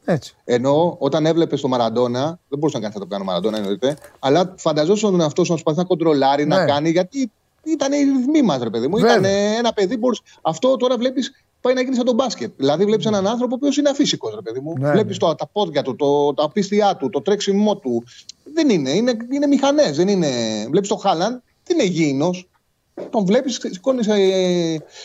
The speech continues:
Speaker 2: το στόμα ανοιχτό, ανοίγεις το στόμα σου και, τον απο-, και βλέπεις αυτά που κάνει. Όμως δεν είναι αυτό το πράγμα,
Speaker 1: Σωστό.
Speaker 2: δεν είναι τη φαντασία που έχουν οι Φινέτσι.
Speaker 1: Ωραία.
Speaker 2: Λάτς.
Speaker 1: Εντάξει, Τσάρλι μου.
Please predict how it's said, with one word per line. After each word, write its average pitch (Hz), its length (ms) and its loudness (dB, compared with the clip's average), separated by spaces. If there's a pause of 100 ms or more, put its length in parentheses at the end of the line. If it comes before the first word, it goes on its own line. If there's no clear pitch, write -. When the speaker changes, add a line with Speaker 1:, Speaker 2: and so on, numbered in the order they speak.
(260)
Speaker 2:
το 175 120 -2
στόμα 202 240 0
ανοιχτό, 269 560 0
ανοίγεις 202 260 0
το 185 60 2
στόμα 233 260 0
σου 302 260 -6 (320)
και, - 80 -20
τον 277 140 -2
απο-, 269 200 -4 (220)
και 277 100 -4
βλέπεις 269 180 2
αυτά 254 120 -4
που 247 60 -8
κάνει. 214 220 2
Όμως 214 200 2
δεν 254 100 0
είναι 247 180 2
αυτό 190 180 0
το 170 120 0
πράγμα, 131 340 0
Speaker 1:
Σωστό. 131 100 -2
Speaker 2:
δεν 160 180 4
είναι 143 380 -2 (840)
τη 165 80 -4
φαντασία 139 540 0
που 117 100 -4
έχουν 110 160 -8
οι 104 80 -6
Φινέτσι. 113 360 -8 (240)
Speaker 1:
Ωραία. 240 460 6 (120)
Speaker 2:
Λάτς. 113 300 -8 (1040)
Speaker 1:
Εντάξει, 233 220 4
Τσάρλι 214 260 4
μου. 214 220 0